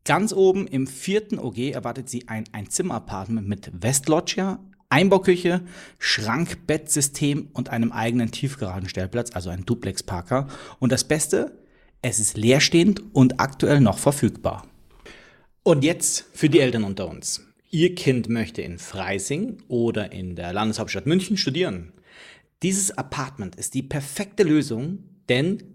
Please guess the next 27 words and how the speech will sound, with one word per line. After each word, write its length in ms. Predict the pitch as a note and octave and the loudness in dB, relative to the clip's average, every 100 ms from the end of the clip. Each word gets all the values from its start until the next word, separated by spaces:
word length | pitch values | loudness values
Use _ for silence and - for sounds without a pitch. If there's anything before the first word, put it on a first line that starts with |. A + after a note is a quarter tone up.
| _ - | _ -6
keine 400 | C3+ C3 C3 C3 | -4 -2 -2 -4
teuren, 560 | A#2+ A#2 A#2 A#2 A2+ - _ | -2 -2 -2 -4 -6 -12 _
unnötigen 560 | D#3+ D#3 C3+ B2 A#2+ A2+ | 4 6 4 2 -2 -2
W 100 | G#2+ | -2
Gs, 520 | G2+ - - - - | -4 -10 -12 -14 -10
kein 280 | - C3+ C#3 | -6 -4 -2
ständiges 440 | - C3 B2 A#2 | -2 -2 -2 -4
Umziehen, 380 | C3 A#2 - F2 F2 - _ - | -6 -8 -8 -10 -14 -20 _ -10
sondern 440 | B2 A#2+ A2+ - | -4 -2 -4 -2
Eigentum 800 | B2+ C#3+ D#3 D#3 B2 B2+ C#3 C#3 A2 | 2 4 2 -2 -2 -2 -2 -6 -6
mit 200 | A2 - | -8 -6
Substanz 480 | - - G#2 A2 | -10 -8 -6 -6
und 160 | - G#2+ | -6 -6
Weitblick. 600 | F#3+ - - - - - _ - _ | -6 -8 -12 -18 -20 -20 _ -20 _
Was 160 | A2+ A2 | -8 -4
sind 80 | B2 | -4
die 80 | A2+ | -2
Vorteile 420 | B2+ B2+ C#3+ C#3+ | -2 0 0 -2
für 100 | C#3+ | -4
Sie? 380 | D#3+ G#3+ - _ _ _ _ _ _ - | -4 -6 -10 _ _ _ _ _ _ -8
Ganz 160 | G#2+ | -4
einfach. 360 | C3+ D#3 G#2 - - - | 0 -2 -2 -10 -14 -6
Voll 220 | D3 D3 | 0 0
ausgestattete 600 | C#3+ - B2+ B2 G#2+ A2+ | 0 -4 -6 -6 -6 -4
Küche, 580 | F3+ F3+ F#3 F3 F3 - | -2 0 0 -2 -6 -8
clever 340 | B2 C3 B2+ | 0 0 0
integriertes 600 | B2+ A#2+ B2 A#2+ G#2 - | -2 -4 -4 -4 -6 -10